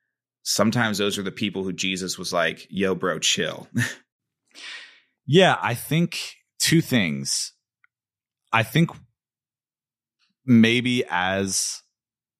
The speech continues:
Speaker 2: like, an English major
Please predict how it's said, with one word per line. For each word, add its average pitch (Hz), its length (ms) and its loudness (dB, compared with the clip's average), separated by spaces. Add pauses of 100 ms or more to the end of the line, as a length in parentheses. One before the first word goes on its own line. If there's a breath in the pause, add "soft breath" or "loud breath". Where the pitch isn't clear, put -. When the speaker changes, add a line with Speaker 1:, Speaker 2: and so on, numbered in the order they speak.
(120)
Speaker 2:
like, - 600 -2 (580)
an 85 140 0
English 123 400 2
major 98 580 0